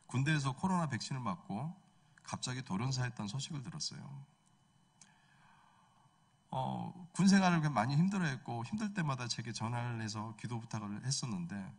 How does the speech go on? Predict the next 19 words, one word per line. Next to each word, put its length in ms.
사실 500
이, 500
이 240
소식을 480
듣기 360
며칠 420
전에 300
이 80
친구가 340
저한테 320
전화를 380
했는데, 380
밤에, 460
그때 160
다른 300
일하고 320
바쁘고, 520
바빠서 1080
사실 520